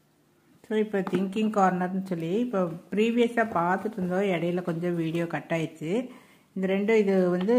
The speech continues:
example நான் காமிச்சேன். இந்த ரெண்டுமே வந்து கண்டிப்பா இது வந்து ஈக்குவலா இருக்கும். அடுத்தது thinking corner A minus B union B minus A dash. இது வந்து ஈக்குவலா. So, இது equal இல்ல. இதனுடைய result என்ன அப்படின்னு சொல்லி கேட்டிருக்காங்க.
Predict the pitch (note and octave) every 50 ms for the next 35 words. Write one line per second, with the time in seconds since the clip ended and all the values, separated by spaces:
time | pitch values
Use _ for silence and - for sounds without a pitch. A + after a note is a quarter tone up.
0 | A#3 G#3 F#3 F3 E3+ - A3 A3 G#3+ G#3+ G#3+ G3+ F3 D#3+ - E3 D#3+ E3 E3+ F3
1 | E3+ - - D3 D#3 - - - - F#3 E3+ F3+ F3 E3+ E3+ F3 F3+ F3+ F#3+ F#3
2 | F#3+ G#3 G#3+ G3 E3+ D#3+ G3 A#3+ - - F#3 E3 D#3+ E3 E3 - F3 F3 E3+ E3
3 | D#3+ E3 G3 D#4 E4 B3 F#3 E3+ D#3+ - F3+ E3+ E3 D#3+ D3+ D3 - - F3 A3
4 | C#4+ E4+ - - - - - - - - _ - F3 F#3 F#3+ A#3 A#3+ A3+ A3 G#3
5 | F#3+ F#3+ F#3+ G3 G3 F#3+ G3 G3 F#3+ G3 G#3+ G#3+ G#3 F#3 F3+ F#3 F#3+ G3 G3+ G3
6 | G3 F#3 F#3+ F#3+ F#3+ A3 A#3+ A#3+ G3+ F3+ F3 F#3 F#3 F#3 F3+ F#3+ G#3 A#3+ C4+ B3
7 | G#3 F3 F3 F3 F3+ F3+ F3+ F3+ F#3 A3+ D4+ D#4 - A3 E3+ E3+ E3 D#3+ D#3+ D#3
8 | D3+ D3 - - - E3 E3 F3+ F#3+ F#3 F3+ F3+ G#3+ C4 A#3+ F#3+ E3+ E3+ E3+ -
9 | F3 E3 E3 D#3+ - - - - - _ _ _ _ - G3+ G3 F#3 F3 F3+ F3+
10 | F3 F#3+ G#3+ G#3+ G#3+ G#3 F#3+ F3+ E3+ G#3+ D4+ D#4 B3+ G#3+ G3+ F#3+ F3+ E3+ F3 F3+
11 | F3+ - B3+ C4 B3+ A#3+ A3 F#3+ F3 F3 F3+ F#3 F3 F3 E3 D#3+ D#3 - D#3+ E3
12 | G3+ B3+ C4 - F#3 D#3+ E3+ - C#3+ C#3+ - C#3+ D3 D3